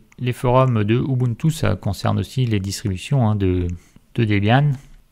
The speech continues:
Plus de son sortie fictive, hein, c'était sur une Ubuntu dix-neuf point dix, un problème de kernel, hein, mais là, euh, en fin de compte, j'ai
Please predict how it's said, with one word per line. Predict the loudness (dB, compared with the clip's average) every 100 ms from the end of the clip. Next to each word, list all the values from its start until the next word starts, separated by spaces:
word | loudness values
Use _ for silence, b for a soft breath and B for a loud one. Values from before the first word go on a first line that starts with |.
| -2
Plus | 2 2
de | 2
son | 4 4
sortie | 4 2 0 -4
fictive, | -4 -6 2 4 6
hein, | 4
c'était | 0 0 0
sur | 4 4
une | 4
Ubuntu | 4 4 2 0
dix-neuf | 2 2 2 0
point | -2 -2
dix, | 0 0 0
un | -4
problème | 0 0 0
de | -2
kernel, | 0 2 4 4
hein, | 4 2
mais | 2
là, | 4 6
euh, | 6 4
en | 2
fin | -2
de |
compte, | 2 0
j'ai | 2 0 -2